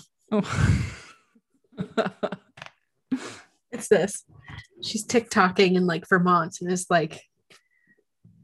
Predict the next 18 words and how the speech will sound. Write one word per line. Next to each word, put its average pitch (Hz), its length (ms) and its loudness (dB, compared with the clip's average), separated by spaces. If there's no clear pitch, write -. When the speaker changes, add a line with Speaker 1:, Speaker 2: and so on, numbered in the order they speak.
Speaker 2:
"Where 233 240 8
is 220 120 4
my 214 140 4
flower 196 420 6
shop 170 300 0
owner? 160 360 -6
I'm 196 160 0
single. 196 640 4
I'm 220 120 4
a 220 80 4
successful - 680 -2
career 202 380 2
woman 196 260 4
in 196 60 -2
New 247 80 2
York 214 260 4
City. 190 300 0
Where, 240 540 2